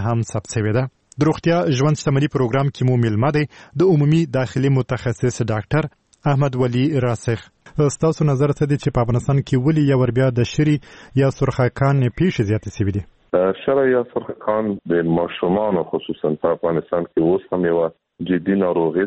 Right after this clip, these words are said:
Speaker 2: ده، خو یو غټ لامل یې دا بولو چې متاسفانه په ځینو لرو پرتو سیمو کې ماشومان د شري واکسین نه اخلي. لکه افغانستان کې یو غریب هیواد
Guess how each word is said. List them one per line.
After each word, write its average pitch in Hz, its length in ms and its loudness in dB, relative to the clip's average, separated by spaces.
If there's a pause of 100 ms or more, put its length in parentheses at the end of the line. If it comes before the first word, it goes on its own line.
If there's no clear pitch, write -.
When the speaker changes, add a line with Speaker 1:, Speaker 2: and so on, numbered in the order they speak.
Speaker 2:
ده، 110 60 -2 (320)
خو 90 120 2 (380)
یو 92 100 2 (140)
غټ 135 200 -2 (320)
لامل 95 440 2
یې - 960 -6
دا 98 160 2
بولو 98 300 0
چې - 60 -4 (100)
متاسفانه 85 760 -2
په 78 220 -2
ځینو 87 180 2 (300)
لرو 110 320 2
پرتو 82 320 -2
سیمو 85 320 0
کې 87 100 0 (720)
ماشومان 87 580 0 (460)
د 87 160 0
شري 95 260 0 (100)
واکسین 95 500 0
نه 76 160 -2
اخلي. - 280 -10 (920)
لکه 85 360 -2 (140)
افغانستان 85 640 -2
کې 90 220 0
یو 85 180 2
غریب 87 200 0 (120)
هیواد 80 340 0